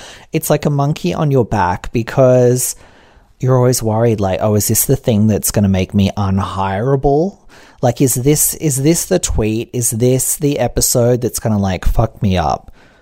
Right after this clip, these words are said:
'Cause I'm not in an alternative space where I can just get away with whatever I want."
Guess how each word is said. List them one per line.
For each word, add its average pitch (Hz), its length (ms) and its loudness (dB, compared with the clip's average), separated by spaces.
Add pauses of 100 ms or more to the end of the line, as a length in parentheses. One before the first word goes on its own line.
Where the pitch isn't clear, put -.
(140)
'Cause 139 160 -2
I'm 127 160 2
not 123 180 4
in 120 140 0
an 110 100 -2
alternative 95 720 0
space - 540 -4
where 95 100 -2
I 90 60 -4
can 95 180 -4
just - 220 -6
get 92 160 -4
away 90 280 -6
with 107 220 -4
whatever 95 380 -6
I 92 100 -4
want." 85 400 0